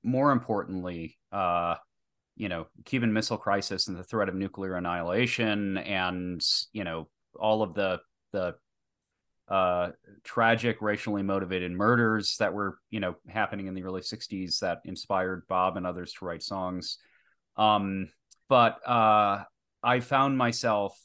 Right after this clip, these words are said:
it's, it's probably in some, you know, top playlist, top, top played songs right now is Lay Down Your Weary Tune.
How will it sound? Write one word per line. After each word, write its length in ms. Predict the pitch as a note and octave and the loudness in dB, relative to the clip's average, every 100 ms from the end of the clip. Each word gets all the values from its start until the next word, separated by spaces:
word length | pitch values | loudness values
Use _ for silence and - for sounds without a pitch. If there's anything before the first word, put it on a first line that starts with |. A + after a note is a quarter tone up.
| _ | _
it's, 400 | B2 A#2+ - - | -4 -2 -2 -4
it's 260 | A#2+ A#2 - _ _ _ _ _ | -4 -4 -4 _ _ _ _ _
probably 560 | C3+ C3 B2+ A2+ A2 | 6 6 6 4 2
in 140 | G#2 G2+ | 2 2
some, 500 | - A2 G2+ G2 F#2 _ | 4 4 2 -2 -10 _
you 140 | G2 G2+ | -14 -10
know, 160 | F2 - | -10 -14
top 400 | - A#2 G#2+ - | 0 4 4 2
playlist, 520 | B2 G#2+ G#2 F#2+ - | 2 4 4 0 -2
top, 300 | - A2 G#2 _ | 2 2 2 _
top 280 | - B2 - | 4 4 4
played 260 | B2 A2 F#2+ | 0 0 2
songs 480 | A2+ G#2+ G#2 G2+ | 2 2 0 -2
right 160 | F#2+ - | -6 -6
now 240 | F2+ F2+ | -4 -4
is 280 | F2+ - - - | -4 -6 -6 0
Lay 160 | A#2 | 2
Down 160 | G#2+ G#2 | 2 0
Your 140 | G2+ | -2
Weary 280 | G2 F#2+ F#2+ | -4 -4 -6
Tune. 360 | - G#2 F#2 | -4 -4 -4